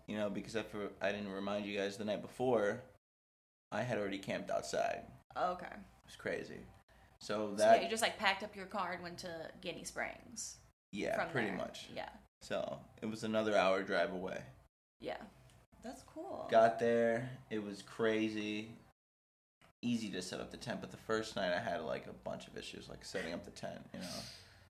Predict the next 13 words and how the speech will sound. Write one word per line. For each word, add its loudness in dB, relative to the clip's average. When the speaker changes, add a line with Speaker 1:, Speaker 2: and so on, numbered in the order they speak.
Speaker 1:
Look -8
at -2
me -2
like -2
a -6
city -4
boy -2
trying -4
to -4
go 0
be -2
an -2
outdoorser, 0